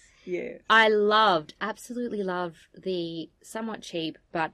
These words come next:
Speaker 2: always hilarious pot shots about Australia.
Speaker 1: <laughs>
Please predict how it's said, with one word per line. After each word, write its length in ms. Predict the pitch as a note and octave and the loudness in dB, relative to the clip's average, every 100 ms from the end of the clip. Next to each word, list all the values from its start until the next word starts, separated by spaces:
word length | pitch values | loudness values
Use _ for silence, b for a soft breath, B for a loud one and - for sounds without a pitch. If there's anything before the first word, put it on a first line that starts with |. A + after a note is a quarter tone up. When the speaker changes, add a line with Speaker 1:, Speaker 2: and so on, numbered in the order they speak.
| - | -2
Speaker 2:
always 340 | F#3+ A3 G3+ | 2 2 0
hilarious 440 | E3 D3+ D3+ D#3 - | -2 -2 -2 -6 -8
pot 240 | - F3 | -10 -8
shots 260 | F#3+ E3+ - | -8 -10 -12
about 160 | D#3+ | -16
Australia. 600 | D#3 - F3 G#3 C#4 F4+ C#4 _ B | -14 -8 -6 -4 -6 -8 -10 _ B
Speaker 1:
<laughs> 60 | B | B